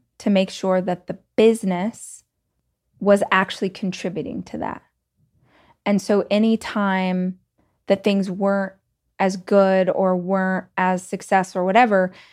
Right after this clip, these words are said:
there was never a moment of, like, "Okay, we're gonna slow down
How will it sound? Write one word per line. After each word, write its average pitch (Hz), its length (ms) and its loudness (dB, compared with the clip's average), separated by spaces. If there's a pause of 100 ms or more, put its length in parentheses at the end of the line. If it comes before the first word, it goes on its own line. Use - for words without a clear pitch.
(140)
there 208 120 4
was 208 440 4
never 214 580 4
a 190 80 2
moment 180 500 -4 (120)
of, 185 120 2
like, 190 160 2
"Okay, 190 220 0
we're 190 180 2
gonna 185 160 -2
slow 190 300 0
down 180 560 -4